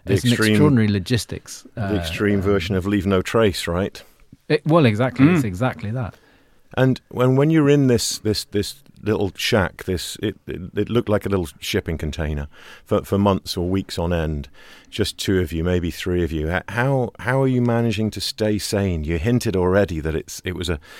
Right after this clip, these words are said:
Speaker 1: you had these moments of, of fleeting insanity, <laughs> but how did you stay focused and, and, and together?
Speaker 3: Hmm, good question. <laughs>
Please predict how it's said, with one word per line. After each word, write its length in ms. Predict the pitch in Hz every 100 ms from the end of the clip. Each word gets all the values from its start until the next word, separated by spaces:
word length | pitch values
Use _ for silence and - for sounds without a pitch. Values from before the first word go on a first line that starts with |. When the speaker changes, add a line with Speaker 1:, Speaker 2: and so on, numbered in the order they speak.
| - - _
Speaker 1:
you 120 | -
had 140 | 104 98
these 140 | 98
moments 600 | 92 95 113 101 85 -
of, 260 | 85 76 -
of 100 | 85
fleeting 500 | - 104 98 - 82
insanity, 680 | 82 73 87 82 78 110 -
<laughs> 100 | 104
but 180 | 107 - - - - - 135 113 - -
how 140 | 131
did 120 | 143
you 80 | 139
stay 280 | - - 98
focused 680 | - 131 117 - 104 - - -
and, 380 | 98 92 87 -
and, 300 | 87 87 - -
and 240 | 90 82 - - -
together? 500 | 104 87 107 82 69 _ _ _ _ _ _ _ _ _ _ _ - - - _ _ _ -
Speaker 3:
Hmm, 220 | 127 104 90 85 -
good 160 | - 101
question. 540 | - 104 - - 87 95 - -
<laughs> 140 | -